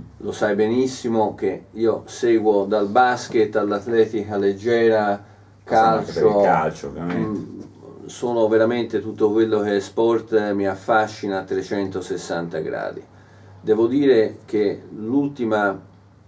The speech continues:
Speaker 1: ultimamente la cosa che mi ha colpito di più, eh, che ancora mi ricordo abbastanza bene, è il discorso di Antetokounmpo sul fallimento nello sport.
Speaker 2: Te lo dico io, non lo condivido, eh.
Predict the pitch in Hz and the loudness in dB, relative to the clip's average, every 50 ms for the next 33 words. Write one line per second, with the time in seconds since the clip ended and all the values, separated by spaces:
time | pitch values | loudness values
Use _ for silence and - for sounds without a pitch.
0 | - - - - - - 110 101 - - 107 104 104 117 127 117 110 101 98 98 | -20 -20 -20 -16 -12 -12 -12 -8 -6 -4 -2 0 0 2 2 2 2 0 -2 -4
1 | 90 92 - - 113 113 110 107 117 104 98 98 98 104 101 95 98 107 98 95 | -4 -4 -4 -2 -2 -2 0 0 0 -2 -2 -2 -2 -2 -2 -2 0 0 -2 0
2 | 95 - 127 117 113 110 101 101 107 101 104 113 117 120 135 139 - - - _ | -2 -4 -6 -4 -2 -2 0 0 -2 -4 -4 -2 0 0 0 -2 -4 -12 -20 _
3 | - - - - - - - - - - - - - - - - - - 110 98 | -20 -20 -20 -20 -20 -20 -20 -20 -18 -14 -12 -10 -10 -10 -10 -10 -8 -4 -4 -2
4 | 98 98 92 - 117 120 113 110 107 104 98 95 98 95 107 107 101 101 95 101 | -2 -4 -2 0 2 2 2 2 2 0 0 -2 -2 -2 0 0 0 0 0 0
5 | 95 92 90 101 98 98 - - 110 104 104 104 101 95 - 101 95 113 113 117 | -2 -2 -2 -2 -4 -4 -4 -6 -4 -4 -4 -4 -6 -4 -4 -4 -2 0 0 0
6 | 123 127 120 110 101 101 104 107 110 110 98 98 95 98 98 - - - 123 117 | 0 0 0 0 0 2 2 2 2 2 0 -2 -6 -8 -10 -8 -4 -2 0 0
7 | 113 113 - - 107 95 98 101 98 98 95 - 95 92 104 95 98 117 117 113 | 0 -2 -2 -2 -2 0 0 -2 -4 -4 -4 -4 -4 -4 -4 -6 -4 -4 -4 -4
8 | 107 104 107 110 110 113 - - - - - - - - - _ _ - - - | -4 0 2 4 4 4 2 -2 -10 -20 -20 -20 -20 -20 -20 _ _ -16 -10 -10
9 | 110 104 - - 113 107 104 104 107 107 110 113 113 110 107 113 101 98 95 90 | -10 -6 -2 0 2 2 2 0 -2 0 0 0 0 0 0 0 0 -2 -2 -2
10 | 92 92 90 - - 80 67 62 71 - - - - - - - _ _ _ _ | -4 -6 -6 -6 -6 -6 -4 -4 -4 -6 -10 -18 -20 -20 -20 -20 _ _ _ _
11 | - - 92 90 92 104 98 101 101 107 107 98 95 92 90 92 92 92 87 82 | -6 -2 -2 0 2 2 4 4 4 4 2 2 0 0 -2 -2 -4 -4 -4 -4
12 | 85 78 76 82 87 90 101 110 - - - - | -4 -4 -2 -2 -2 -2 -4 -8 -14 -16 -10 -6